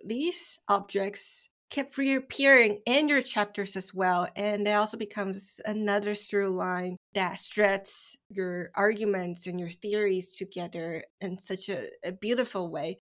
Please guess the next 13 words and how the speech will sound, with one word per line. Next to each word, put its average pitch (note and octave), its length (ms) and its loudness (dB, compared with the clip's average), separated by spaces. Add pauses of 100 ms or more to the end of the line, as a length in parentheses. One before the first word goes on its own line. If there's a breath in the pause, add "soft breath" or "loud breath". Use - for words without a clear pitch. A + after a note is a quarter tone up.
(140)
There A3 200 0
are G#3+ 40 0
many, A3+ 300 2
many A#3 240 2
objects, G#3+ 600 -2 (180)
but G3+ 180 0
I'm F#3+ 300 -2 (140)
particularly G#3 720 -4
fascinated F#3+ 720 -4 (100)
by F3+ 480 -2 (140)
you F#3+ 360 -2
mentioning F#3 760 -4 (240)
mattress - 880 -4